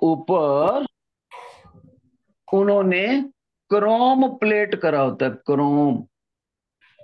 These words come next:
ठीक है, chrome plate करा होता है, chrome plated होते हैं वो, electroplated मतलब। तो ऐसा क्यों होता है?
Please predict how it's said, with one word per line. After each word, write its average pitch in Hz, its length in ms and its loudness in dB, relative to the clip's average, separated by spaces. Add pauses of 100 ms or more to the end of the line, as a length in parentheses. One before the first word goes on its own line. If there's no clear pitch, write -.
(680)
ठीक 160 260 -4
है, 254 160 0
chrome 139 580 -2
plate 123 260 -2
करा 190 200 -4
होता 180 220 -4
है, 165 80 -8 (300)
chrome 202 560 -2
plated 143 400 -4
होते 135 220 -4
हैं 202 80 0
वो, 180 340 -6 (600)
electroplated 185 880 0
मतलब। 165 460 -2 (760)
तो - 200 0
ऐसा 208 300 0
क्यों 269 240 0
होता 254 240 0
है? 240 200 -6